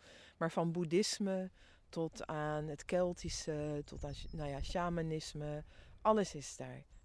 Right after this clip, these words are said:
Omdat dat dus kan, hè? Die onvoorwaardelijke acceptatie. Het is eigenlijk, ik noem het het soort Mekka van Engeland.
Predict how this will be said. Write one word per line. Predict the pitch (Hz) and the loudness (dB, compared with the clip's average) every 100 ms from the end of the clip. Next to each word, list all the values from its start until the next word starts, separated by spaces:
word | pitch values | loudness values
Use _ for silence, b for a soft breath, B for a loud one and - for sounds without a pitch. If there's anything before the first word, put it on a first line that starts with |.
| - | -2
Omdat | 247 214 143 | 0 0 -4
dat | - 151 - | -6 -6 -4
dus | 202 - | -4 0
kan, | 302 139 127 185 | 0 0 -4 -8
hè? | 214 381 | -8 -8
Die | 151 - | -10 -6
onvoorwaardelijke | 156 - 156 147 147 - | -6 -4 -6 -4 -4 -6
acceptatie. | - - - 214 190 - - 135 B B B B B | -8 -10 -6 -4 -4 -6 -12 -16 B B B B B
Het | 185 | -2
is | - | 4
eigenlijk, | 220 277 254 208 196 - | 8 8 6 4 2 0
ik | 226 | 0
noem | 226 220 | 4 4
het | 208 | 4
het | 190 - | 0 -4
soort | 196 180 175 175 | 2 2 2 0
Mekka | 175 208 - 190 180 | 0 0 0 -2 -4
van | - 170 | -4 -4
Engeland. | - 180 156 131 113 - | -2 0 0 0 -2 -8